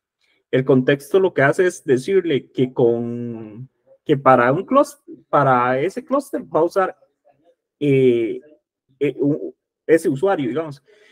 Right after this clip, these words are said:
En este caso, Kind lo que hace es que le pone el mismo nombre al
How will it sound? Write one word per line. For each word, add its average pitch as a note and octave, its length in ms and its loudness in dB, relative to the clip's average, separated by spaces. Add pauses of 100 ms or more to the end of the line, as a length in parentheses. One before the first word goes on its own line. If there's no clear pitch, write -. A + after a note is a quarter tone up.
(180)
En C#3+ 160 -2
este D#3+ 260 -6
caso, G3+ 280 -4
Kind G3+ 260 -2
lo F#3 120 2
que C#3 100 -2
hace E3 180 -2
es F#3+ 60 -10
que F#3 140 -2
le B2 100 -2
pone D#3+ 200 -6
el E3+ 80 -6
mismo F#3+ 300 -6
nombre F#3+ 380 -2
al A2 280 -6